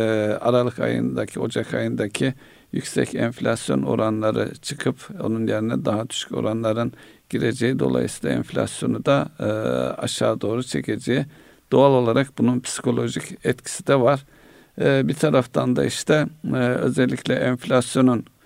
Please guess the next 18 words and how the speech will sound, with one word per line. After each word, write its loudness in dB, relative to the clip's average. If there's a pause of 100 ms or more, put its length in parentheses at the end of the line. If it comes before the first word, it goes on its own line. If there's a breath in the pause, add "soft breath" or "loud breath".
(540 soft breath)
e, 4
disiplin -2
altına 2
alınmasında 4
da 2
yine 4
fed'den 0
hareket 0
edecek -2
olursak 0 (100)
o, 2
e, -2
farklı -2
bir -2
bakış -2
açısı -2
ortaya 0
çıktı. -2